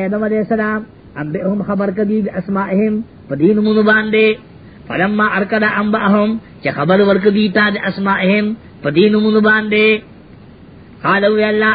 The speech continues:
الم اقل لکم، آیا ما نو ویلي تاسو ته، انی آدم،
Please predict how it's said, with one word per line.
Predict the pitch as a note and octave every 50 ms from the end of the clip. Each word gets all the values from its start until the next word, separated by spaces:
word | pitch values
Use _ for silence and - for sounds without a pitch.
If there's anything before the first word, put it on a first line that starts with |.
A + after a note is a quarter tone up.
| -
الم | D#3+ D3+ F3 F#3+ G#3
اقل | G3+ F3 G3 G3+ G3
لکم، | F#3+ G3 F#3 - A3 G#3+ G#3+ G#3+
آیا | F3+ F#3 G3 G3 G3
ما | G3 G3 G3 G3
نو | G3+ G#3+
ویلي | G#3+ G#3+ A3 G#3+ A3
تاسو | G3 F3+ G#3+ G#3+ G3+ F#3 G#3
ته، | F#3 F3 C#3 A2 - - - - - - - - -
انی | - F3+ G3 G3 G3 G3 G3
آدم، | G#3 G3+ G#3 G#3 G#3 G#3 G#3+